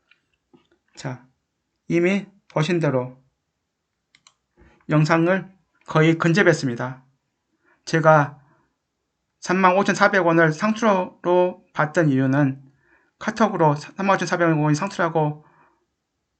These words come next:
말씀드렸고요. 봤던 이유는 이제 이 정도면 세력이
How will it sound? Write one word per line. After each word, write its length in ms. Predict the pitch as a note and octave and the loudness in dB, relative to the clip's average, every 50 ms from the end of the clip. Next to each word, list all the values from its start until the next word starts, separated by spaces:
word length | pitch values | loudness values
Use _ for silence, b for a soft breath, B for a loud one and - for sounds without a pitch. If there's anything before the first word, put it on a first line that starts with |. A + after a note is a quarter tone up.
| _ _ _ _ _ _ _ _ _ _ _ _ _ _ _ _ _ _ _ _ _ _ _ _ _ _ _ _ | _ _ _ _ _ _ _ _ _ _ _ _ _ _ _ _ _ _ _ _ _ _ _ _ _ _ _ _
말씀드렸고요. 880 | - C#3+ D3 E3 D3 D3 D3 C#3+ - - C3+ D#3 F#3 G3+ F#3+ - - _ _ _ _ _ _ | -6 -4 -2 -2 -4 -4 -4 -6 -4 -4 -2 -2 -2 -2 -4 -8 -16 _ _ _ _ _ _
봤던 280 | - D3 D3 - C#3 C3 | -8 -8 -4 -4 -4 -2
이유는 400 | C3 C3+ D3+ D#3+ D#3 D3 D3 - B B B B B B B B | -2 -2 -2 -2 -2 -4 -8 -12 B B B B B B B B
이제 220 | D3+ C3 D#3 C#3+ C#3 | -6 -2 0 0 2
이 40 | |
정도면 680 | C3+ F3 G#3 G#3 F#3+ E3 C#3+ D3 F3 F3 D3 D3 - - - _ _ b b b b b b b b b | 4 2 2 4 4 4 4 4 4 4 2 0 -4 -10 -20 _ _ b b b b b b b b b
세력이 640 | - G#3+ G3 G3 F3 D#3+ E3+ D#3+ D3 C3+ - - | -6 -2 0 0 0 2 2 0 0 0 -4 -10